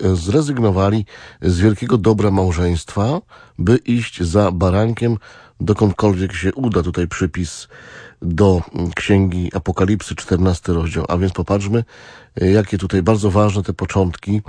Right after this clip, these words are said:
e, te, te, można powiedzieć, te, te, te, ta brama wejściowa, ten, ten pierwszy etap, ten start naszych rozważań, że od początku Kościoła istnieli mężczyźni i kobiety, którzy zrezygnowali z wielkiego dobra małżeństwa, a więc nie, którzy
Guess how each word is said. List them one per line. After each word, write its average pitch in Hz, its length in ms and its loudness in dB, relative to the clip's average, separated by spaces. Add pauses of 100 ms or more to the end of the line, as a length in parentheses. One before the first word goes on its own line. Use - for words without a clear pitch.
(500)
e, 87 120 2
te, 95 220 2
te, 87 160 -2
można 87 260 0
powiedzieć, 90 220 -2
te, 90 120 -2
te, 87 160 -2
te, 85 280 -2 (480)
ta 87 120 -2
brama 98 480 4
wejściowa, 92 920 0
ten, 90 320 -2
ten 87 180 -4
pierwszy 92 460 -2 (520)
etap, 101 400 0
ten 87 180 0
start 98 540 -2
naszych 92 380 -2
rozważań, 92 580 0 (600)
że 80 240 -2
od - 140 0
początku 139 580 2
Kościoła 113 600 -2
istnieli 92 600 -2 (280)
mężczyźni 107 560 0
i 92 40 -2
kobiety, 92 320 -2
którzy 95 260 -4
zrezygnowali 110 1040 0 (520)
z 80 120 -6
wielkiego 101 360 2
dobra 101 380 2
małżeństwa, 90 640 0
a 85 40 -2
więc 87 220 -2
nie, 131 220 2
którzy 92 440 -4